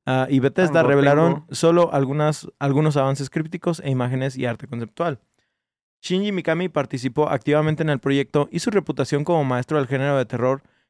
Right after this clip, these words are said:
Speaker 1: generó grandes expectativas entre los fanáticos y las comunidades de jugadores. Fue así que en el dos mil trece el Project Spy pasó de llamarse,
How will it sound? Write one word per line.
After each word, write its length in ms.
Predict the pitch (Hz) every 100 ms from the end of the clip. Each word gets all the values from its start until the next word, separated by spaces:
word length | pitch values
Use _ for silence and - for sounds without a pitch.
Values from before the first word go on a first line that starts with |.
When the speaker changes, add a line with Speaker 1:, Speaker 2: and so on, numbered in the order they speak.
| -
Speaker 1:
generó 360 | 156 147 147 147
grandes 420 | 143 143 165 160
expectativas 800 | - 139 113 - - 139 143 -
entre 220 | 139 127
los 140 | 131 -
fanáticos 540 | 123 123 139 147 143
y 40 |
las 120 | 127 -
comunidades 420 | 202 151 117 117
de 80 | 113
jugadores. 560 | 120 123 160 135 - _ _ _ _ _ _ _ _ -
Fue 120 | 202
así 200 | 202 196
que 120 | 196
en 80 | 165
el 100 | 143
dos 140 | 131
mil 180 | 127 160
trece 400 | 170 160 - 151
el 80 | 131
Project 360 | - 131 156 -
Spy 320 | 156 165 147 -
pasó 260 | 135 147
de 100 | 147
llamarse, 480 | 143 131 131 156